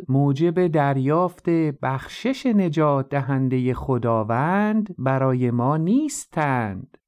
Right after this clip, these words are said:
به عبارتی دیگه، فقط دانستن این حقایق برای ما رستگاری رو از سوی خداوند نمیاره.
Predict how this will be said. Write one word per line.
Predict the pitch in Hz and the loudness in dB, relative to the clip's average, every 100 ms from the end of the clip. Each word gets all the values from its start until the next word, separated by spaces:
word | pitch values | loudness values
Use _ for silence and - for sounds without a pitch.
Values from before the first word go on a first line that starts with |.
| _ _ _ _ | _ _ _ _
به | 131 127 | 0 2
عبارتی | 131 123 123 117 - 120 | 2 2 0 -2 -2 -4
دیگه، | 113 113 110 139 170 190 196 220 | -2 -4 0 0 2 0 -2 -8
فقط | _ 131 127 - 139 180 226 - - - | _ -4 -4 -2 -2 0 -4 -8 -20 -2
دانستن | 139 135 131 131 123 - - 147 233 | 2 2 2 0 -2 -6 -6 -2 0
این | 285 190 170 | 0 0 -2
حقایق | 135 135 - 123 117 120 143 214 254 - - | 0 -2 -2 -2 0 0 0 0 -2 -8 -4
برای | 139 139 139 135 131 127 | 0 2 2 2 2 2
ما | 127 156 196 | 4 4 2
رستگاری | 202 147 135 131 127 - - - 135 131 160 | 2 0 0 0 -2 -6 -12 -2 2 2 2
رو | 254 | 2
از | 254 208 143 | 0 0 -2
سوی | - - 139 131 127 | -6 -4 -2 0 -2
خداوند | - 127 123 117 113 120 135 151 175 190 190 - | -2 -2 0 0 0 0 0 -2 -2 -2 -4 -6
نمیاره. | 127 139 269 320 269 208 165 139 123 110 90 - | -2 0 0 2 4 4 2 2 2 0 -4 -10